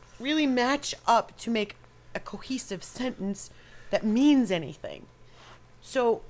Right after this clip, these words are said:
he's marketing to people who don't critically think about what he's actually saying and just go, "Wait, wait. Yeah!" <laughs> You know, that's what it is. He's going after the emotion.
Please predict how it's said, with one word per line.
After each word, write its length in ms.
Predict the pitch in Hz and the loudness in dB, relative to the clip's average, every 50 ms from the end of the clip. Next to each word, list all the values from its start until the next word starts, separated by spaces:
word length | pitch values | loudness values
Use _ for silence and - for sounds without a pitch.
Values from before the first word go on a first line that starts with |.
| - - | -20 -20
he's 320 | - - - 277 277 - 196 | -14 -8 -4 -4 -4 -4 -2
marketing 680 | 220 220 226 240 277 320 381 427 - 294 226 196 180 175 | -2 0 0 2 2 2 2 0 -2 -4 -4 -4 -4 -6
to 100 | - - | -8 -10
people 520 | - - - 170 156 - - 113 127 - - - - - - - - | -16 -16 -14 -16 -14 -14 -14 -12 -12 -12 -14 -16 -20 -20 -20 -20 -16
who 140 | - - 226 | -12 -10 -8
don't 340 | 190 - 277 294 330 349 349 | -6 -2 0 2 2 0 -2
critically 400 | - - 320 269 285 - 240 233 | -2 -2 -2 -2 -2 -4 -8 -10
think 300 | - - - 294 311 294 | -10 -6 -2 -2 -2 0
about 280 | 269 - 196 170 - - | 0 -2 -2 -2 -2 -4
what 120 | 180 190 | -4 -6
he's 140 | 170 170 - - - | -6 -6 -8 -4 -4
actually 400 | 180 220 247 - - - 202 190 | -2 -2 -2 -4 -6 -6 -6 -6
saying 320 | - - 202 190 180 170 | -6 -4 -4 -2 -2 -4
and 80 | 151 147 | -4 -6
just 160 | 175 170 - | -8 -8 -6
go, 160 | - 160 151 - - - - - - - - - - - - - - - - - - - - - | -6 -6 -6 -8 -14 -20 -20 -20 -20 -20 -20 -20 -20 -20 -20 -20 -20 -20 -20 -20 -20 -12 -6 -4
"Wait, 200 | 269 196 156 156 | -2 -2 -2 -6
wait. 140 | 175 156 - - - - - - - - | -10 -12 -12 -16 -20 -20 -20 -18 -8 0
Yeah!" 1300 | 320 508 539 523 508 539 571 571 554 554 554 554 554 539 523 508 494 466 415 359 311 269 247 233 247 262 - - | 10 12 12 12 12 12 12 12 12 12 12 12 12 12 12 12 12 12 12 12 12 10 8 8 8 8 6 4
<laughs> 80 | - - - | -2 0 2
You 80 | 349 370 | 6 8
know, 160 | 294 277 277 | 10 10 10
that's 260 | 262 285 320 302 - | 10 8 6 4 2
what 120 | - 320 285 | 0 2 2
it 100 | 320 311 | 4 6
is. 260 | 381 330 220 185 - | 8 8 8 6 4
He's 280 | - 196 233 220 180 | -2 -4 -4 -4 -4
going 340 | 175 170 220 233 240 247 226 | -2 -2 -2 -2 -2 -4 -2
after 300 | 180 196 196 202 - - | -2 -2 -2 -2 -4 -8
the 80 | 190 190 | -6 -6
emotion. 480 | 170 175 185 196 208 208 202 - 131 | -4 0 2 2 2 2 0 -6 -10